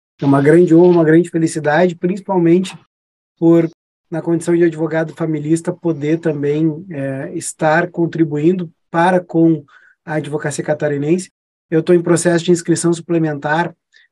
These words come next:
na, na sub-, subseção de vocês, então praticamente também já faço parte aí da, <laughs> da O A B Santa Catarina.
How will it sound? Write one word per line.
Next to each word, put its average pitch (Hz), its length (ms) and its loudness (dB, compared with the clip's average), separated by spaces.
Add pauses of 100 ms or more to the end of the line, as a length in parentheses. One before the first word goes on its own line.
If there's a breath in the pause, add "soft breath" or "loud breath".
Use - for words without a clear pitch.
na, 151 460 -2
na 143 160 -6
sub-, 147 200 -8
subseção 165 540 0
de 156 80 -2
vocês, 151 460 2
então 165 260 2
praticamente 165 640 0
também 160 240 -4
já 165 140 -4
faço 165 320 -8
parte 147 460 -2
aí 139 160 -4
da, 131 420 -4
<laughs> 165 80 -6
da 160 220 2
O - 0 -
A 156 80 4
B 147 160 2
Santa 156 240 -2
Catarina. 139 480 -4